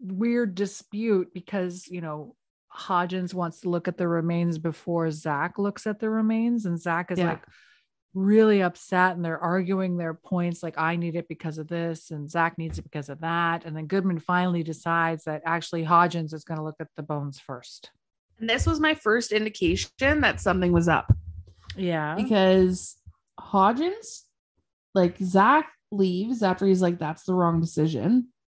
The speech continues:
Speaker 1: Yeah.
Speaker 2: To Goodman, first of all, like, standing up to him, which is insane. That's very
Speaker 1: Right.
Speaker 2: not Zach. And Hodgins is just grinning.
Speaker 1: I know.
Speaker 2: Like,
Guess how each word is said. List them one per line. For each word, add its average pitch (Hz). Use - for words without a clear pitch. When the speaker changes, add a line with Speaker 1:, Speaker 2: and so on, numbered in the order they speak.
Speaker 1:
Yeah. 214
Speaker 2:
To 208
Goodman, 185
first 190
of 175
all, 151
like, 175
standing 196
up 165
to 185
him, 151
which 208
is 175
insane. 170
That's 190
very 190
Speaker 1:
Right. 185
Speaker 2:
not 165
Zach. 175
And 202
Hodgins 254
is 381
just 392
grinning. 185
Speaker 1:
I 214
know. 196
Speaker 2:
Like, 196